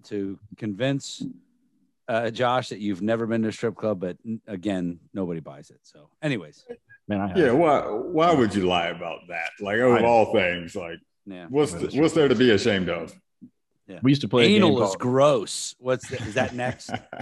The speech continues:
Speaker 3: <laughs>
Speaker 1: Josh,
Speaker 2: We,
Speaker 1: stop.
Speaker 2: we used to play a game in strip clubs called How Much Money Do You Make?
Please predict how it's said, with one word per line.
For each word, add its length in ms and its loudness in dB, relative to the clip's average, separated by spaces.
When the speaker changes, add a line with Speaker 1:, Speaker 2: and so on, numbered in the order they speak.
Speaker 3:
<laughs> 420 -20
Speaker 1:
Josh, 280 -2
Speaker 2:
We, 160 0
Speaker 1:
stop. 260 -4
Speaker 2:
we 100 2
used 140 -2
to 80 -4
play 220 0
a 40 0
game 280 -2
in 100 -6
strip 240 -10
clubs 220 -10
called 180 -8
How 80 -6
Much 160 -10
Money 160 -6
Do 100 -6
You 100 -4
Make? 240 -6